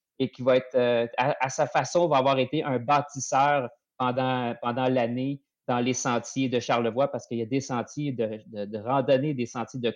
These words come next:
course, des sentiers de vélo, il y a toutes sortes de sentiers, des sentiers, il va continuer d'en avoir, on, jusque, jusqu'à la fin des temps, il va falloir construire ces beaux sentiers-là pour accéder à la nature.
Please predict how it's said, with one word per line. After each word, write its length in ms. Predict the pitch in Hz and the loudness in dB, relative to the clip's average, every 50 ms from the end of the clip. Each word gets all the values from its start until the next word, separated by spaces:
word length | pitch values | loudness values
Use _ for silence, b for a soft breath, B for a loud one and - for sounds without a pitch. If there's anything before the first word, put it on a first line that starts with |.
| - - | -4 -4
course, 220 | 165 160 147 131 | -4 -4 -4 -4
des 100 | 123 120 | -6 -6
sentiers 320 | - 135 123 - - 135 | -6 -6 -8 -6 -6 -2
de 80 | 127 127 | 0 0
vélo, 460 | 117 107 120 113 113 143 151 151 147 | 2 4 2 2 2 2 0 0 -2
il 80 | 131 120 | -2 -2
y 40 | 113 | -4
a 40 | |
toutes 180 | - - 156 139 | -2 -4 -6 -6
sortes 160 | - 156 131 | -6 -4 -2
de 60 | 127 | -2
sentiers, 340 | 123 - 127 120 - - 156 | -2 -2 -6 -10 -8 -8 -8
des 200 | 139 120 117 117 | -8 -6 -8 -8
sentiers, 520 | - - 123 117 113 - - 147 151 143 - _ - | -8 -10 -10 -12 -10 -6 -4 -4 -4 -4 -8 _ -10
il 120 | 127 120 | -6 0
va 120 | 117 123 120 - - - | 2 2 2 0 -2 -2
continuer 460 | - 156 143 143 - 147 143 143 143 | 0 0 0 0 2 2 2 4 4
d'en 180 | 139 131 127 | 4 4 4
avoir, 560 | 123 120 117 113 127 131 135 131 127 127 90 110 | 4 2 2 4 4 4 4 4 2 2 0 0
on, 120 | 117 120 | 0 0
jusque, 360 | 120 107 139 139 - - - 123 113 107 98 - _ _ _ _ _ _ _ _ _ _ _ - | 0 0 0 -2 -2 -2 -2 0 0 0 -2 -4 _ _ _ _ _ _ _ _ _ _ _ -10
jusqu'à 760 | 110 113 131 170 170 - - - - - 139 135 127 147 127 | -6 0 2 2 2 2 0 -6 -6 -2 0 2 2 4 4
la 140 | 127 123 123 | 4 2 2
fin 340 | - - - - 151 156 | 0 -2 -2 0 2 4
des 180 | 143 135 123 123 | 4 4 2 2
temps, 160 | - 147 156 151 | 2 0 2 2
il 60 | 127 | 2
va 100 | 123 113 | 2 2
falloir 280 | - 127 123 120 123 | 2 2 0 0 0
construire 380 | - 151 143 139 - 151 151 139 | 0 0 0 0 0 -2 -2 -2
ces 140 | - 139 123 | -2 -4 -2
beaux 180 | 117 131 127 | -2 -2 -2
sentiers-là 420 | 127 - 127 117 - - 123 127 139 | -2 -2 -4 -4 -4 -4 -4 -4 -4
pour 160 | - - 113 | -4 -4 -6
accéder 540 | 113 117 - - 127 117 117 - 151 143 131 | -6 -6 -4 -4 -4 -4 -2 -4 -6 -4 -4
à 20 | |
la 140 | 120 120 117 | -6 -6 -8
nature. 340 | 113 107 101 _ - 117 | -10 -12 -12 _ -14 -16